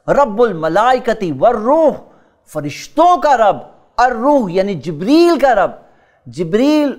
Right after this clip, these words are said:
और फरिश्ते गुनाह नहीं करते हैं, उनकी तरफ निस्बत करके अल्लाह ताला की दो सिफात का जिक्र है, सुब्बुहुन कुद्दूसुन।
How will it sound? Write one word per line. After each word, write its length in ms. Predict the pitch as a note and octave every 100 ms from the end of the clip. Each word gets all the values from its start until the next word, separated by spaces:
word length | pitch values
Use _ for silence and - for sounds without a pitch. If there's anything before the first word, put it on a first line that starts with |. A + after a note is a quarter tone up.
| F#3+
और 100 | G3
फरिश्ते 600 | - F#3+ G3+ - A#3+ A#3
गुनाह 340 | F3+ G3+ A3
नहीं 180 | G#3 G#3
करते 260 | F#3+ - D#3+
हैं, 280 | D3 E3 - _ _ _ _ -
उनकी 300 | C4 C4+ D#4
तरफ 260 | C#4+ C4+ G#3+
निस्बत 380 | G#3 F3 F3+ -
करके 320 | D#3+ C#3+ D#3 E3 - _ -
अल्लाह 200 | A3 A3
ताला 280 | A3 G#3
की 140 | G#3 G3+
दो 260 | D3 A3 A#3
सिफात 520 | A3 G3 A3+ A#3 A#3
का 80 | G#3
जिक्र 280 | D#3 D3 C#3
है, 200 | C3 E3 F3 _ _ _ -
सुब्बुहुन 880 | - A#3+ F#3 G3 F4 D4+ A#3+ D4+ D#4 - _ _
कुद्दूसुन। 840 | A#3 G3+ E3 C4+ E4 C4+ G3 C#3+